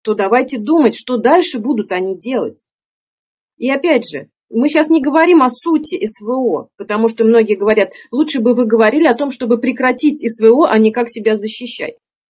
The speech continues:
Знаете, это надо было делать раньше. И делать сейчас народу, понимать действительно, что это сталкивание двух братских народов,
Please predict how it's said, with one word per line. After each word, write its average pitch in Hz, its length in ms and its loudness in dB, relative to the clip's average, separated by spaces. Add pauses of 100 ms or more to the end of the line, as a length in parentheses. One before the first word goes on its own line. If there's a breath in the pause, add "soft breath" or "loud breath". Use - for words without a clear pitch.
(140)
Знаете, 262 280 -6
это - 140 -6
надо 226 240 0
было 220 240 4
делать 226 300 2
раньше. 226 600 -2 (840)
И 226 80 0
делать 247 400 0
сейчас 285 500 0
народу, 175 440 -4
понимать 226 460 2
действительно, 233 520 -4
что 208 160 -6
это 208 160 -6
сталкивание 240 640 -2
двух 220 220 -6
братских 226 500 -2
народов, 247 460 0